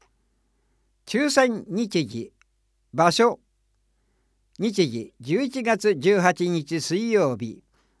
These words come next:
午前十時から。場所、カルチャーセンター。入居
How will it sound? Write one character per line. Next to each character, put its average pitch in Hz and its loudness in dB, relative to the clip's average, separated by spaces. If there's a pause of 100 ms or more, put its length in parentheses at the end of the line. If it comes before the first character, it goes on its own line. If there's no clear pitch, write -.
(100)
午 233 6
前 190 4
十 196 2
時 123 -4
か 113 -6
ら。 110 -8 (760)
場 156 2
所、 180 4 (140)
カ 160 2
ル 247 2
チ 247 0
ャ 208 6
ー 190 4
セ 185 2
ン 139 -2
タ - -6 (840)
ー。 131 -6
入 247 2
居 233 0